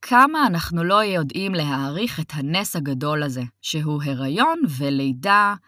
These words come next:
טובה בידיים מלאות." וזה זה. ואז כשהוא קורא עוד פעם ועוד פעם ועוד פעם, ו-, ולך, זה לא קורה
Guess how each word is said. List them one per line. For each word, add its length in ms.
טובה 480
בידיים 440
מלאות." 600
וזה 220
זה. 80
ואז 200
כשהוא 180
קורא 260
עוד 200
פעם 180
ועוד 200
פעם 180
ועוד 240
פעם, 200
ו-, 280
ולך, 580
זה 300
לא 240
קורה 280